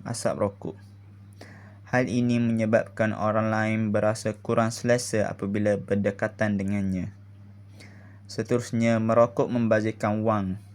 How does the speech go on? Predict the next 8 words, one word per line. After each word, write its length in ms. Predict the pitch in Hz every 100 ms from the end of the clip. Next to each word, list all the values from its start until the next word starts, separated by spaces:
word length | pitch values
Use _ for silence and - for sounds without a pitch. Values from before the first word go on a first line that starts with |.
| - - -
Hal 240 | 120 120
ini 400 | 110 113 113 110 107
kerana 640 | 110 104 101 101 104 101 - - - -
harga 720 | - 107 110 104 120 123 123
rokok 560 | 113 107 - - 113 -
sangat 400 | - 104 107 -
mahal 640 | 113 120 123 117 107 101
dengan 320 | 98 104 104